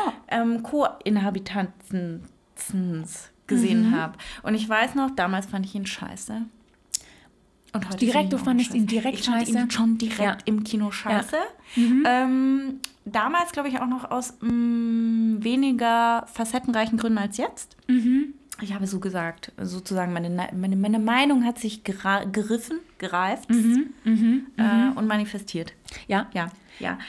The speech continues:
Speaker 1: Aha.
Speaker 2: Also, ich
Speaker 1: Mhm.
Speaker 2: mein, ähm, ich hatte vergessen, wie lang er ist.
Speaker 1: Mhm.
Speaker 2: Zwei Stunden.
Speaker 1: Ja.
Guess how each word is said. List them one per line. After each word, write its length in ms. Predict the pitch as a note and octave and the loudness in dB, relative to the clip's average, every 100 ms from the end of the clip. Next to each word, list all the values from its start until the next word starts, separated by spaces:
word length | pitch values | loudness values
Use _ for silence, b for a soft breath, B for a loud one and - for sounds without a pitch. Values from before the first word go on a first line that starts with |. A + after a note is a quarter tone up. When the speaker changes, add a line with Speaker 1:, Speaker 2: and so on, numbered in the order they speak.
| B | B
Speaker 1:
Aha. 100 | C#4 | -2
Speaker 2:
Also, 180 | D#4 D#4+ A#3 - B B | 0 0 0 0 B B
ich 80 | A3+ | 2
Speaker 1:
Mhm. 60 | A3 | 4
Speaker 2:
mein, 280 | B3 C#4+ - | 4 2 -2
ähm, 380 | A#3 A#3 A3+ A3 | -2 0 0 -2
ich 140 | A#3 | -2
hatte 100 | C4 | -4
vergessen, 380 | C4+ A#3+ A#3+ A#3 | -2 -4 -2 0
wie 100 | A#3+ | 2
lang 240 | C4 B3+ C4 | 2 0 0
er 280 | B3+ C4 | -2 -4
ist. 240 | E4 - - - B B - | -6 -10 -14 -20 B B 0
Speaker 1:
Mhm. 160 | A3 A3+ | 4 6
Speaker 2:
Zwei 180 | A#3+ A#3+ | 4 0
Stunden. 480 | A#3+ A#3 A3+ A3+ - C#4 C#4+ - C#4+ E4+ E4 - - | -4 -2 0 -2 -4 -2 -2 -2 -4 -4 -6 -8 -4
Speaker 1:
Ja. 200 | A3+ A3+ | -2 -2